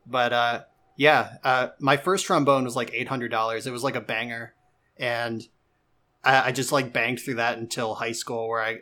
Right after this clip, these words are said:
upgraded to a really nice one. My parents figured, like, "Ah, he's, like, nine years in.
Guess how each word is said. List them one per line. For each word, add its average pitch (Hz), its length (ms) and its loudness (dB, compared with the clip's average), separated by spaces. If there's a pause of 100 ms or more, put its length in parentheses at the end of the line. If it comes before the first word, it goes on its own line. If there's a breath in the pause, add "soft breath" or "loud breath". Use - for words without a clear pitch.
(120)
upgraded 120 420 -4
to 120 100 -6
a 117 100 -6
really 113 240 -6
nice 110 300 -6
one. 117 160 -6
My 120 100 -6
parents 117 320 -6
figured, 120 340 -8
like, 117 240 -6
"Ah, 143 200 -4
he's, 131 180 -4
like, 113 180 -8
nine 117 400 -4
years 110 320 -8
in. 107 420 -12